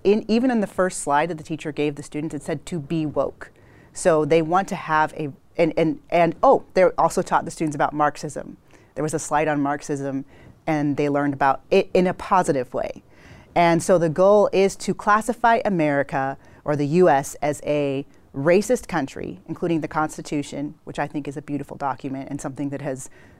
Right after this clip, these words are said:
made our country so much better than most <laughs> others,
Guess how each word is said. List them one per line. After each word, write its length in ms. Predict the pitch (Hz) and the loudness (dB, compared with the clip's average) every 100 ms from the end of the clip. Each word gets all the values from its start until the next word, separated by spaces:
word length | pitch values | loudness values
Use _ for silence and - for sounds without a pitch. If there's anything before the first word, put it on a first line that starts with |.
| - | -4
made 340 | 151 147 139 - | 0 2 0 -2
our 120 | 143 | -4
country 600 | - 147 - 143 139 139 - | -2 -6 -4 -4 -4 -6 -10
so 380 | - 147 143 143 | -4 -2 -2 -2
much 220 | 147 - | -4 -4
better 220 | 139 143 | -4 -2
than 160 | 190 190 | 2 4
most 280 | 180 - 214 | 4 4 6
<laughs> 100 | 208 | 6
others, 480 | 202 254 302 - | 8 8 6 4